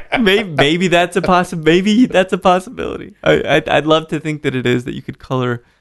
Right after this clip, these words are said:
Speaker 2: hubris and that that would be the
Speaker 1: Yeah.
Speaker 2: reality. But so what were you doing then when you, you move out, you're sixteen, what, what industry, were you still going to school? Did you drop out?
Speaker 1: Uh, no, I never actually dropped out. I found an alternative high school,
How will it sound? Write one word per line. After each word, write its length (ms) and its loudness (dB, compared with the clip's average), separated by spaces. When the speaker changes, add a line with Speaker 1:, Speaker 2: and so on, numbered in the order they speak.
Speaker 2:
hubris 540 -4
and 140 -14
that 160 -6
that 220 -2
would 180 -8
be 120 -4
the 100 4
Speaker 1:
Yeah. 260 4
Speaker 2:
reality. 240 -6
But 180 2
so 80 -4
what 140 6
were 80 -2
you 120 -2
doing 340 -2
then 120 -2
when 80 -4
you, 240 -6
you 80 2
move 160 6
out, 220 2
you're 80 -6
sixteen, 680 -8
what, 300 -2
what 180 2
industry, 420 -10
were 80 4
you 80 4
still 200 0
going 160 2
to 80 2
school? 400 4
Did 60 -4
you 40 -16
drop 260 0
out? 460 0
Speaker 1:
Uh, 160 6
no, 440 4
I 100 4
never 220 4
actually 280 4
dropped 320 2
out. 380 2
I 100 2
found 380 2
an 80 4
alternative 580 4
high 200 0
school, 760 4